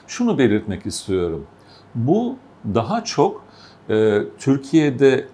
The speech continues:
olmaktan ziyade yurt dışında belirgin duruma geldi. Yurt dışından hastalarımız,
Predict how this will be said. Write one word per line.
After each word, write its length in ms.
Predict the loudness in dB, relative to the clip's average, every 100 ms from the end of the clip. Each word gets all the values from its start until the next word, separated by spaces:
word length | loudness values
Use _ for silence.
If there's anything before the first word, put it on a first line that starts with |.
| -6
olmaktan 600 | -2 0 -2 -4 -4 -4
ziyade 640 | -2 -2 -2 -4 -4 -6 -6 -18 -20 -8
yurt 300 | -2 -2 -2
dışında 520 | -4 -2 -4 -4 -6 -6
belirgin 540 | -4 -2 -4 -4 -6
duruma 280 | -6 -6 -8
geldi. 360 | -10 -12 -10 -6
Yurt 300 | -4 -4 -4
dışından 380 | -4 -6 -6
hastalarımız, 840 | -6 -8 -4 0 0 0 -4 -6